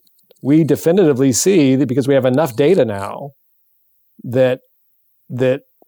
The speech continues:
human health is better on these metrics when people eat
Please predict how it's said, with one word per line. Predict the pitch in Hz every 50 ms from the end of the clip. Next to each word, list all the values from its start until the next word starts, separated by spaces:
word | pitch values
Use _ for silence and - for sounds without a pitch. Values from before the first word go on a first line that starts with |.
| _ _ _
human | - - - 180 180 165
health | 131 147 196 214 139 117 131 143 - - - _ _ _ _ _ _ -
is | 135 113 98
better | 98 151 185 196 135 113 127 147 135 - _ _ _ _ _ _ _
on | - 127 113
these | 135 147 127
metrics | 127 160 180 - - 113 117 131 - - - - - _
when | _ - 127 120
people | 110 - 151 143 - 143 139
eat | 147 131 139 -